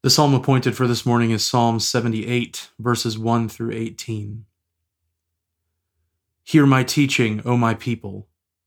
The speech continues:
Incline your ears to the words of my mouth. I will open my mouth in a parable. I will utter dark sayings of old, which we have heard and known, and such as our forefathers have told us,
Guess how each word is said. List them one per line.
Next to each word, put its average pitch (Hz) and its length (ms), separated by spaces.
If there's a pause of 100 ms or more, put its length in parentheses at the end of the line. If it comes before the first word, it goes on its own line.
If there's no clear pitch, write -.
(180)
Incline 135 540
your 127 160
ears 123 420
to - 120
the 120 100
words 120 340
of 110 100
my 110 140
mouth. 104 500 (840)
I 127 60
will 135 200
open 147 240
my 135 200
mouth 123 360
in 123 140
a 117 60
parable. 107 640 (720)
I 123 80
will 127 240
utter 131 260
dark 127 380
sayings 117 500
of 110 140
old, 101 400 (800)
which 123 220
we 131 140
have 123 160
heard 147 420
and 127 280
known, 110 500 (400)
and 123 160
such - 380
as 127 180
our 120 100
forefathers 110 760
have 107 120
told 127 300
us, 101 400